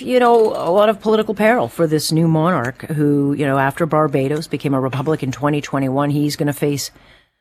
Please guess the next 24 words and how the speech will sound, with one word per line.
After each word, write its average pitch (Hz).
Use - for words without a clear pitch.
the 175
loss 175
of 165
other 175
possible, 170
um, 143
prominent 170
parts 165
of 156
the 160
Car-, 156
Caribbean 165
Commonwealth 131
and 165
other 165
countries, 190
'cause 139
that 143
will 147
be 143
a 135
natural 135
conversation 143
of 127